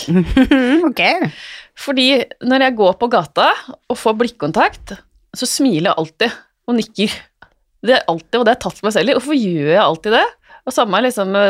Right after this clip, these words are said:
Speaker 2: folk i kassa og sånt, pleier å spørre dem, «Ja, går det bra hvis jeg ser dem er stressa?» eller, «Ja, de gjør i dag», og, og så satt jeg og tenkte, «Er dette egentlig litt sånn frisørskade?»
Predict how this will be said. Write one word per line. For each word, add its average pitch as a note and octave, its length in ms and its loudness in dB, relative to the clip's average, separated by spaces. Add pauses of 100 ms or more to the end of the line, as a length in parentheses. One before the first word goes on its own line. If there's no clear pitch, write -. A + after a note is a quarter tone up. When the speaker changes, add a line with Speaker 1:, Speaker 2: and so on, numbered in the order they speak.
Speaker 2:
folk F#3+ 240 -4
i G3+ 80 -10
kassa - 380 0 (100)
og E3+ 80 -4
sånt, F#3 340 -4
pleier G3+ 160 2
å F#3 80 -4
spørre F3+ 300 0
dem, D#3+ 160 0 (420)
«Ja, B3 140 4 (100)
går A#3+ 160 0
det A#3+ 80 -4
bra G3+ 240 4
hvis G#3 160 -6
jeg A3 80 -8
ser F#3+ 160 2
dem F#3+ 80 -2
er G3+ 80 -2
stressa?» F#3+ 540 0 (100)
eller, F#3 300 4
«Ja, D#3+ 80 4 (100)
de D#3+ 60 2 (160)
gjør C#3+ 240 0
i - 20 -4
dag», F#3+ 400 2
og, F3+ 540 2 (920)
og A#3+ 80 -4
så B3 80 -2
satt A#3 220 -2
jeg A#3 80 0
og - 20 -2
tenkte, G3+ 300 -2 (180)
«Er F#3+ 240 0
dette F#3+ 380 -2
egentlig E3+ 420 -4
litt E3+ 140 -4
sånn D#3+ 160 -2 (260)
frisørskade?» E3 800 -4